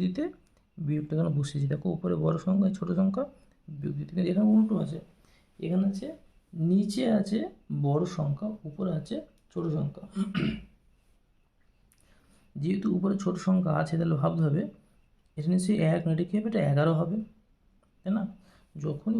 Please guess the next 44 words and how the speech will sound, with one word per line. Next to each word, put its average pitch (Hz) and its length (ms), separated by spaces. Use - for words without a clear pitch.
উপরে 185 200
ছোট 151 140
সংখ্যা 151 260
থাকবে, 151 340
আমরা 147 220
কি 165 180
জানি 170 180
যে 143 160
এটা 196 140
এগারো 160 300
ধরতে 180 280
হবে। 233 140
তাহলে 156 220
যদি 175 200
এগারো 170 300
হয়, 175 220
তাহলে - 180
এগারো 160 240
বিয়োগ 175 200
দুই 147 180
কত 151 180
হবে? 208 140
নয়। 190 180
এখানে 156 380
নয় 151 160
বসে 156 240
দেখো, 175 160
নয় 139 180
পর 139 160
দশ 135 200
এগারো, 139 200
দুই 180 140
কাটা 190 180
হচ্ছে। 185 200
হাতে 170 280
এক 165 120
দেখো 165 140
মিলে, 156 160
হাতে 156 200
একে 151 140
দুই, 143 140
তিন, 147 180
তিনের 147 220
পরে 147 160